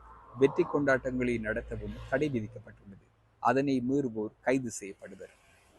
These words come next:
வாக்களிக்க சொந்த ஊர் திரும்பும் மக்களின் வசதிக்காக பேருந்துகளின் எண்ணிக்கை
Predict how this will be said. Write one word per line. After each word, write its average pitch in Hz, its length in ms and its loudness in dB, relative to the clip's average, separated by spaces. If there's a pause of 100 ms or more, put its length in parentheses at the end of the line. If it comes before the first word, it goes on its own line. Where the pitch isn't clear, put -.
(180)
வாக்களிக்க 196 760 10
சொந்த 196 320 4
ஊர் 190 180 6
திரும்பும் 160 320 0
மக்களின் 147 460 4
வசதிக்காக 131 720 6 (420)
பேருந்துகளின் 190 640 6
எண்ணிக்கை 135 480 2